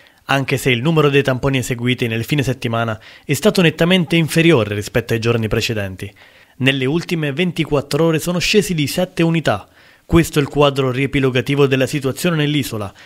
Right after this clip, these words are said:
aggiornato alle ore diciassette di lunedì undici maggio. Dall'inizio dei controlli, i tamponi effettuati sono stati centotremila centotrentaquattro, settecentotrentuno in più rispetto a ieri,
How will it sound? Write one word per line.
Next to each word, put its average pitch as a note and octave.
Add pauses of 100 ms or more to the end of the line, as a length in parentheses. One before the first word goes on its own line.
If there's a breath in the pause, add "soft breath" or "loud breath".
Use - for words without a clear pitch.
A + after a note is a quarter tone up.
(200 loud breath)
aggiornato C#3+
alle B2+
ore C3
diciassette C3
di E3
lunedì D#3+
undici D#3
maggio. F#2+ (220)
Dall'inizio B2
dei D3+
controlli, D#3+
i -
tamponi C3+
effettuati E3+
sono D3
stati C#3
centotremila D#3+
centotrentaquattro, D#3+ (460 soft breath)
settecentotrentuno D#3+
in C3
più C#3
rispetto C#3
a B2+
ieri, A2